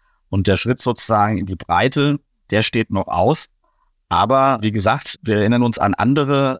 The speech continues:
Meilensteine, auch was die technologische Entwicklung anbelangt. Nehmen wir zum Beispiel mal das Smartphone,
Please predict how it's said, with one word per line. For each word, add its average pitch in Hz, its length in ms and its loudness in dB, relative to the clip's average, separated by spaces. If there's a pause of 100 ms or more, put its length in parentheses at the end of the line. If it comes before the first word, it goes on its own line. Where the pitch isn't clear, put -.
(120)
Meilensteine, 127 1080 2
auch 107 220 0
was 104 120 -2
die - 80 -8
technologische 113 580 0
Entwicklung 120 500 -2
anbelangt. 107 420 2
Nehmen 104 140 0
wir 101 40 0
zum - 140 -4
Beispiel 104 240 0
mal 98 100 2
das 87 160 0
Smartphone, 127 720 0